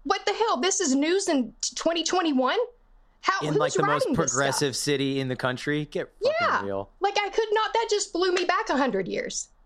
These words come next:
Speaker 1: That is so archaic, it's not even funny. And this is why communities like yours and one I used to belong to and still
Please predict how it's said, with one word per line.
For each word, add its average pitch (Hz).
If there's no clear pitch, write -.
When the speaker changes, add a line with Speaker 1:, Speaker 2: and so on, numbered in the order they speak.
Speaker 1:
That 330
is 392
so 349
archaic, 339
it's 269
not 285
even 277
funny. 277
And 285
this 494
is 339
why 294
communities 339
like 285
yours 285
and 254
one 302
I 294
used 320
to 285
belong 254
to 208
and 254
still 320